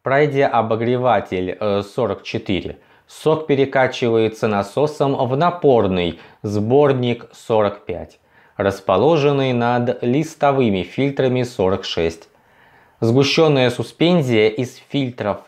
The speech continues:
сорок шесть через мешалку сорок восемь и напорный сборник сорок девять подается в вакуум фильтры пятьдесят. Фильтрат отводится из вакуум фильтров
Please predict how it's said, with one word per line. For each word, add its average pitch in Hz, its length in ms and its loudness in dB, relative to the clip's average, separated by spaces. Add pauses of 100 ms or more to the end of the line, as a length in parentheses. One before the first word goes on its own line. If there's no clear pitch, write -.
(200)
сорок 107 300 0
шесть 156 440 0 (400)
через 170 360 4
мешалку 127 560 2
сорок 98 360 -2
восемь 120 460 -2 (220)
и 143 120 0
напорный 131 520 2
сборник 104 540 -2
сорок 92 360 -2
девять 117 440 2 (320)
подается 135 680 2
в 110 160 -2
вакуум 107 500 -2
фильтры 123 600 -6 (280)
пятьдесят. 104 600 -6 (640)
Фильтрат 110 640 0 (300)
отводится 120 1120 -4 (120)
из 117 420 0 (140)
вакуум 104 720 0
фильтров 127 640 -4